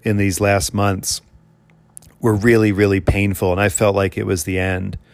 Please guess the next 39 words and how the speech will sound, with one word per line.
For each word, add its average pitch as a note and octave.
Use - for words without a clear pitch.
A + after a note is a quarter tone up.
But A2+
they B2
were C3
the C3
birth D3
pangs, F#2
giving A#2
birth A2
to -
something A2
new. G#2
And A2+
I A2+
know B2+
that's A#2
true. G2
The A#2
thing E3
is, C#3
you C3+
can't C3+
really A#2+
tell B2+
somebody G2
that G#2
this A2+
is G#2+
all G#2+
for G#2+
your G2+
own G2+
good, F#2+
and G2
this G#2
is G#2
great, G#2
and G2
I F#2+
hope G2+